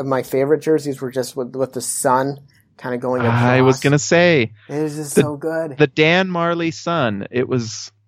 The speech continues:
Speaker 2: it was just good.
Speaker 1: It was really, really good. Um, and, and that needs to, that, that needs to, to come back. I will say some of the, some of the Nike jerseys that have been released, like the Portland Trailblazers one,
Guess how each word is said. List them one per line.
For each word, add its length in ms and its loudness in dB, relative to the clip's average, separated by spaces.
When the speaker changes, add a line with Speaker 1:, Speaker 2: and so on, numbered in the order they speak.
Speaker 2:
it 140 0
was 160 0
just 260 -4
good. 460 2
Speaker 1:
It 60 -8
was 180 -6
really, 440 -2
really 320 -2
good. 340 -6
Um, 440 -10
and, 220 -12
and 140 -10
that 180 -8
needs 260 -8
to, 260 -8
that, 160 -14
that 180 -12
needs 280 -10
to, 320 -14
to 100 -20
come 240 -16
back. 320 -8
I 100 0
will 160 4
say 300 -2
some 240 -4
of 100 -4
the, 300 -4
some 220 -10
of 100 -4
the 80 -4
Nike 360 -6
jerseys 380 -10
that 80 -6
have 120 -6
been 120 -8
released, 400 -8
like 120 -10
the 80 -14
Portland 380 -10
Trailblazers 640 -4
one, 260 -8